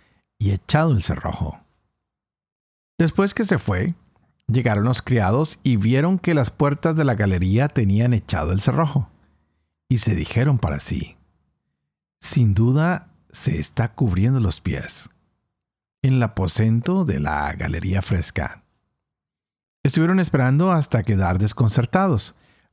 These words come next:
porque no acababan de abrirse las puertas de la galería. Cogieron la llave y abrieron.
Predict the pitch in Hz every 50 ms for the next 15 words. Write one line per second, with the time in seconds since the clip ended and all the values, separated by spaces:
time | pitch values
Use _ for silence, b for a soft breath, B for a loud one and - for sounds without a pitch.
0 | b - 156 135 - - 135 123 135 139 - - 185 185 180 165 160 170 185 175
1 | 165 131 110 117 113 107 104 139 160 180 180 170 - - 208 202 170 - 190 175
2 | 165 160 147 123 117 120 110 113 151 202 202 147 82 - - _ _ _ _ _
3 | _ _ _ _ _ _ _ _ _ _ _ _ - - 85 76 101 110 131 147
4 | 151 135 139 139 160 185 190 185 165 127 113 135 143 127 - 69 67 - -